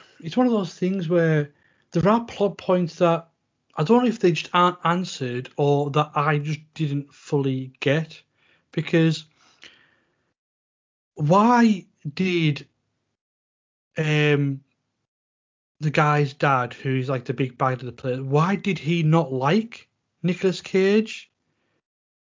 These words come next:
Did he steal his wife, or did he do something to his wife that made her go into, like, a mental institution? Like, why did he arrange for the pig to be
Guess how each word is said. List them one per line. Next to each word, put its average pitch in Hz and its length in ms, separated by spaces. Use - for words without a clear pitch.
Did 190 160
he 208 100
steal 160 420
his 220 200
wife, 226 480
or 160 140
did 160 300
he 170 240
do 156 420
something 170 380
to 175 100
his 170 180
wife 165 200
that 156 140
made 156 400
her 151 260
go 139 200
into, 147 600
like, 151 180
a 156 40
mental 139 380
institution? 202 800
Like, 175 120
why 185 340
did 190 220
he 170 300
arrange 156 440
for 151 240
the 139 100
pig 156 360
to 156 80
be 135 340